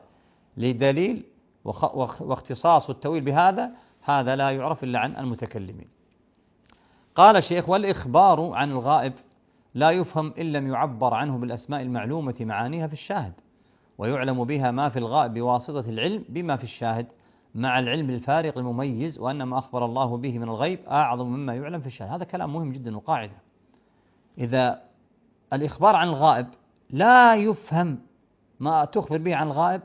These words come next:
إلا أن تعبر عن الغائب بالأسماء المعلومة التي تعلم معانيها في الشاهد. لا بد أن تعلم. عندما تخبر عن شيء، عن شيء غائب، تخبر عن حيوان مخلوق غائب،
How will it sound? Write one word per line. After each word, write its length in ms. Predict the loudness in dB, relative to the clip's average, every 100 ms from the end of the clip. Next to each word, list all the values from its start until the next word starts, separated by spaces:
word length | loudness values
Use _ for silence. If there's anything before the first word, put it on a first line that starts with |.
| -4
إلا 240 | 0 0
أن 100 | -2
تعبر 460 | 0 2 2 2 0
عن 180 | 0
الغائب 380 | -2 0 2 2 -2 -20 _ _ _ _ -8
بالأسماء 560 | -4 -2 -2 -2 -2 0
المعلومة 840 | 0 0 0 2 2 2 2 -2
التي 260 | -2 -4 -6
تعلم 380 | -2 0 0 0
معانيها 400 | 0 0 0 0
في 60 |
الشاهد. 440 | -2 -8 -8 -10 -16 _ _ _ _ _ _ _ _ _ _ _ _ _ _ _ _ _ _ _
لا 160 | 0 2
بد 100 | 2
أن 100 | -2
تعلم. 280 | -4 -8 -12 _ _ _ _ -12
عندما 240 | -6 -4 -2
تخبر 280 | -4 -2
عن 100 | -4
شيء، 300 | -2 -4 -6 -6
عن 140 | -6
شيء 260 | -4 -6 -2
غائب، 260 | 2 2 0 -20 _ _ _ -8
تخبر 340 | -6 -2 -2
عن 260 | -2 -4 -8 _ _ _ _ _ _ -4
حيوان 480 | 2 4 4 4
مخلوق 460 | 0 -2 0 0 0
غائب، 260 | -2 -2